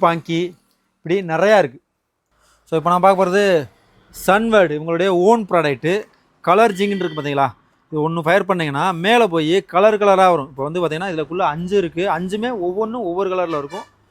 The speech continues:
ஊருக்கே தெரியுற மாதிரி இருக்கும் ஃபங்க்ஷன். So இது சன்வேர்டுடைய, அ, ஃபவுண்டைன் ஐட்டம் தான். வச்சீங்கன்னா கோல்டு கலர்ல வரும்,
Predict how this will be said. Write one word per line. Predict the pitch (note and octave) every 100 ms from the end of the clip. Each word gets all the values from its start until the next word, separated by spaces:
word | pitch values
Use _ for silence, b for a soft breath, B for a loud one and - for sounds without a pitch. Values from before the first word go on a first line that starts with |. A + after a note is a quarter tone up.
| _ _
ஊருக்கே | G3 B3+ A3 A#3+ G3+
தெரியுற | G3 F3+ F3+
மாதிரி | F3
இருக்கும் | C#3+ B2+
ஃபங்க்ஷன். | C#3 C3+ A#2+ - _ _ _ _ _ _ _ _ _ -
So | F#3
இது | A3 A#3+
சன்வேர்டுடைய, | G3+ G#3 G3+ F#3+ F#3+ A3 A3+ G3+ _ E3+
அ, | C#3+ C#3
ஃபவுண்டைன் | F#3 A3 A3 F#3+
ஐட்டம் | D3+ C#3 D3+
தான். | G3 G3+ D#3+
வச்சீங்கன்னா | - G3 G#3+ G#3 _
கோல்டு | A#3 B3+ A3 G#3+
கலர்ல | G#3+ G3 D#3+
வரும், | D3